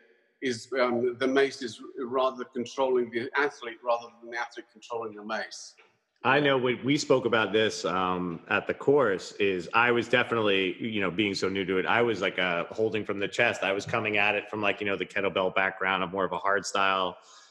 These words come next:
Speaker 2: you know,
Speaker 1: Yeah.
Speaker 2: rack, higher rack position. Um, and it took me, and,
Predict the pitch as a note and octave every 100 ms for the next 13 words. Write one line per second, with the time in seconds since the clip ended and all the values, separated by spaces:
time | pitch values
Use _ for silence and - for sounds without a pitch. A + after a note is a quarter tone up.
0 | _ - C#3 C3 - - - - - A#2
1 | A#2 B2 C3 A2 G2+ G2+ A2+ G2+ G#2 -
2 | G#2 G2 F#2+ _ _ _ - G2 F#2+ F#2+
3 | F#2+ F2 _ _ _ _ A#2+ B2 F3+ F#3+
4 | E3+ B2+ G#2 - - A2+ A#2+